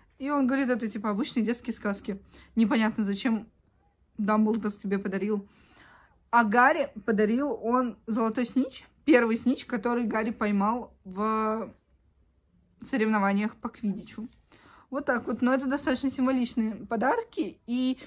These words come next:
все они были проверены пятьсот раз от и до ми-, министерством для того, чтобы обнаружить какие-то тёмные артефакты, но по факту ничего не нашли.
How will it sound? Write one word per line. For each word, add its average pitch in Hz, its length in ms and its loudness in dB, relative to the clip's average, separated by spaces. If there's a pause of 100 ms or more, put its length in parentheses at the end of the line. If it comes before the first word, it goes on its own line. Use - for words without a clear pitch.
все - 140 2
они 262 120 6
были 254 180 6
проверены 254 540 2
пятьсот 233 320 -2
раз 226 300 4
от 233 200 0
и 233 40 0
до 226 180 6
ми-, 214 300 2
министерством 226 840 2 (480)
для 226 140 0
того, 247 240 2
чтобы 226 300 2
обнаружить 226 520 2
какие-то 220 460 -6
тёмные 233 340 4
артефакты, - 720 -2
но 247 340 -2
по 240 100 -6
факту 269 280 -4
ничего 233 220 -2
не 220 100 -2
нашли. 214 300 -4